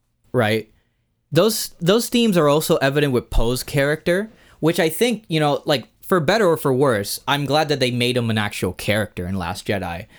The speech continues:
But there are definitely some things that make me, like, that, that make me question the, the,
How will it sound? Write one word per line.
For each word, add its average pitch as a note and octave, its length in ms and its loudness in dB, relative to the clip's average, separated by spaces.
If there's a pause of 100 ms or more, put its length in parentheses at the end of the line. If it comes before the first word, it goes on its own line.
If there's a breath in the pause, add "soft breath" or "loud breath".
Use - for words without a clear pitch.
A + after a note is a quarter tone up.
(760 soft breath)
But D3+ 280 0
there E3+ 200 4
are F3+ 120 4
definitely G3+ 420 0
some F3+ 220 -2
things E3+ 340 -2
that C3+ 140 0
make C3 280 -4
me, B2+ 520 -2 (1040)
like, A#2+ 220 -4 (240)
that, D3 240 0
that C#3+ 120 2
make E3 120 0
me F#3+ 100 0
question A#2 800 0 (1000)
the, A#2+ 320 0
the, G2+ 500 -2